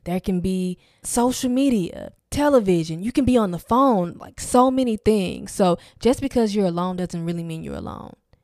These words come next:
But when I say spend time alone, I mean really spend time alone. Spend time with yourself. Because like I said, once you do, the thoughts and opinions of others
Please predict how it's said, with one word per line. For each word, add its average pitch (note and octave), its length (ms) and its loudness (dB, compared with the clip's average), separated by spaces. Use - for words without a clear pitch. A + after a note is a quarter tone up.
But F#3+ 100 0
when F3+ 160 0
I F#3+ 160 -4
say A#3+ 220 -4
spend A3+ 300 -6
time G#3+ 200 -6
alone, G3 480 -4
I F#3 140 -6
mean F#3+ 280 -2
really F#3 540 -2
spend E3+ 500 -8
time E3 320 -10
alone. E3+ 500 -10
Spend G#3+ 280 -6
time G3 220 -4
with F3+ 200 -6
yourself. D#3+ 760 -6
Because F3+ 280 -2
like E3+ 200 -4
I G#3 100 -4
said, G#3+ 360 0
once F3+ 360 -2
you A#3+ 80 -2
do, G3+ 460 0
the F3+ 100 -2
thoughts F#3+ 400 0
and G3+ 80 -6
opinions G3+ 440 -4
of E3+ 100 -6
others A3+ 720 -4